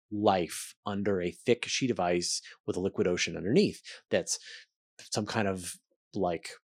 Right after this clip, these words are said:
hydrothermic activity is supplying the energy for microbes or whatever. And so if you had a planet that was farther away from its star,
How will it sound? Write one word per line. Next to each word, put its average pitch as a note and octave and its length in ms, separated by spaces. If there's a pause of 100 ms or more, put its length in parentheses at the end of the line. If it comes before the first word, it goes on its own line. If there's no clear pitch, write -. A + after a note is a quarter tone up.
(220)
hydrothermic G#2+ 800
activity B2+ 560
is G#2 140
supplying G#2 420
the G#2 140
energy B2+ 380
for G2+ 160
microbes C#3 520
or A#2 80
whatever. G2 440 (1120)
And C3 280 (380)
so D#3+ 320
if G3+ 260
you G3+ 180
had B2 520 (120)
a G#2+ 260 (160)
planet A2 600
that A2+ 140
was A2 280 (440)
farther D3+ 640
away F#2 560
from F#2 720
its - 460
star, D#3+ 640